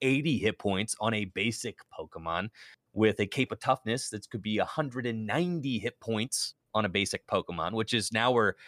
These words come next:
talking, like, some of the biggest Pokemon in Gym Leader Challenge format. You know, Stonjourner could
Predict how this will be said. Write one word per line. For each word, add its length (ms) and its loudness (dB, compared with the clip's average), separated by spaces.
talking, 340 6
like, 200 2
some 160 2
of 40 -2
the 60 0
biggest 400 0
Pokemon 500 2
in 220 0
Gym 180 0
Leader 200 0
Challenge 360 0
format. 440 -2
You 80 -4
know, 80 -2
Stonjourner 680 0
could 440 2